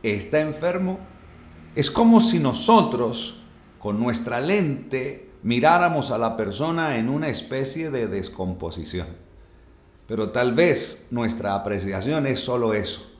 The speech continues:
una apreciación externa. No debería ser desde lo profundo del ser. Me acordé precisamente que el libro de Lamentaciones, en el capítulo dos, versículo quince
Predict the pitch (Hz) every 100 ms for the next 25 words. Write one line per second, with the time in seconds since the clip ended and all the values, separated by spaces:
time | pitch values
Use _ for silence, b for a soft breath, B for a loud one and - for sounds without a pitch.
0 | - _ 131 131 135 120 113 104 87 92
1 | 87 110 110 107 98 - - 101 90 90
2 | 90 - b b b b 117 139 151 139
3 | 135 117 - 139 107 101 98 98 95 95
4 | 95 - 135 123 104 87 78 78 - -
5 | - - - - - - - B B B
6 | B B 113 117 120 120 170 185 - 135
7 | 156 160 156 143 139 185 190 139 127 170
8 | 185 220 202 156 131 127 113 113 107 185
9 | 185 131 110 123 120 - 110 - 175 220
10 | 196 139 151 123 104 101 - 151 214 190
11 | - - 113 101 - - -